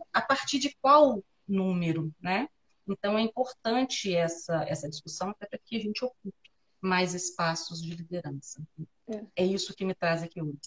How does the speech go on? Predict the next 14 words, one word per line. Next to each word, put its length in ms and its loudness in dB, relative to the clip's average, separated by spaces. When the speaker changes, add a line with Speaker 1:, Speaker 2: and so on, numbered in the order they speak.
Speaker 2:
Que 80 -4
legal. 480 2
E 140 10
é 180 8
assim, 300 2
a 80 4
gente 240 4
tá 140 6
aí 140 10
no 160 8
meio 300 10
da 80 8
educação, 680 4
né? 280 2